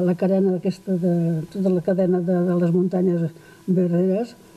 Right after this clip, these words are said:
hi ha una quantitat de, de, mm, monuments megalítics que tenen totes les seves llegendes, són monuments de,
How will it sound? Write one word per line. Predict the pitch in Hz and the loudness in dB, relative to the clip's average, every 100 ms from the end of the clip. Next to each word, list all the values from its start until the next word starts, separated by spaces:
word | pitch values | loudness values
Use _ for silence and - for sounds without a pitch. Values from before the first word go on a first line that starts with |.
| - - | -20 -6
hi | 202 196 190 | 0 2 2
ha | 196 | 0
una | 226 | 2
quantitat | 233 214 202 196 190 165 | 2 2 2 2 2 2
de, | 185 180 185 | 2 0 0
de, | 175 175 170 | 0 2 2
mm, | 156 156 151 147 143 - - - - - | 2 2 2 0 -4 -10 -20 -20 -14 -2
monuments | 196 190 190 196 175 | 2 2 2 2 0
megalítics | 185 175 185 202 180 196 - - - - - - - | 0 0 0 0 0 -2 -6 -20 -20 -20 -20 -20 -6
que | - 185 180 180 175 165 - - - | 0 2 2 2 0 -4 -10 -8 -2
tenen | 196 196 180 - | 0 2 0 -2
totes | 214 202 | -2 0
les | 185 190 | 0 0
seves | 185 180 | 0 2
llegendes, | 170 170 233 220 220 247 - - - | 0 0 0 0 -2 -4 -8 -20 -8
són | - 196 | -2 2
monuments | 196 196 202 185 | 2 2 2 0
de, | 185 | 0